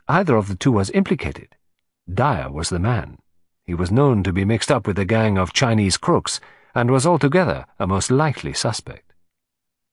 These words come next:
Our next step was to visit the Russell Square Hotel. Shown a snapshot of Wu Ling, they recognized him at once.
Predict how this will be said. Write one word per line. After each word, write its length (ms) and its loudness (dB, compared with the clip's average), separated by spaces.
Our 160 2
next 380 -4
step 380 -10
was 160 0
to 100 2
visit 320 2
the 100 2
Russell 320 2
Square 340 -2
Hotel. 600 -6
Shown 320 0
a 80 0
snapshot 540 0
of 140 -2
Wu 160 0
Ling, 400 0
they 120 -2
recognized 680 -4
him 100 -2
at 120 -4
once. 520 -6